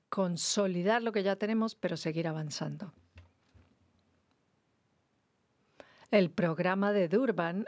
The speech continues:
ahora es urgente. Este se estableció hace veinte años y se dijo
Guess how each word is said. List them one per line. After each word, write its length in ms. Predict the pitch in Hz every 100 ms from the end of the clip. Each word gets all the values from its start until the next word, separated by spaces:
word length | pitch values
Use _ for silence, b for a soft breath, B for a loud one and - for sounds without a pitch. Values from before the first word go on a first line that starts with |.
| -
ahora 400 | 180 180 262 170
es 160 | -
urgente. 640 | 202 170 185 175 139 143 - _ b b b b b b _ _
Este 380 | 202 160 - 311
se 160 | - 220
estableció 720 | - 190 170 165 160 - 190
hace 280 | 160 185 175
veinte 380 | 170 160 170
años 400 | 185 262 180 185
y 140 | 247 220
se 260 | - 180
dijo 520 | 170 269 - 190 208